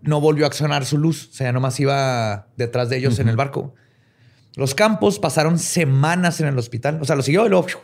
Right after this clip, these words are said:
Speaker 2: Ujú.
Speaker 1: se volvió a desaparecer. Los Campos pasaron semanas en el hospital. Silvia estuvo a punto de perder a su bebé, pero lograron salvarlo.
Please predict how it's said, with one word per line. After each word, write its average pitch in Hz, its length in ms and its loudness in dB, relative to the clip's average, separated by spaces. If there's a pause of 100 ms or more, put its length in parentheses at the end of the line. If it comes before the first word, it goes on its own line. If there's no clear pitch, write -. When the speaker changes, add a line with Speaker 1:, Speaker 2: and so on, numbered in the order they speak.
(140)
Speaker 2:
Ujú. 117 200 2
Speaker 1:
se 147 80 0
volvió 127 160 0
a 131 40 0
desaparecer. 139 340 -4 (520)
Los 139 140 -4
Campos 170 300 2
pasaron 170 300 0
semanas 170 480 0
en 175 60 4
el 160 60 0
hospital. - 500 -4 (300)
Silvia 175 300 0
estuvo 170 280 2
a 160 100 0
punto 180 280 4
de 185 120 4
perder 135 320 0
a 160 60 -2
su 156 120 2
bebé, 113 500 0
pero 135 140 -2
lograron 120 340 0
salvarlo. 156 460 -2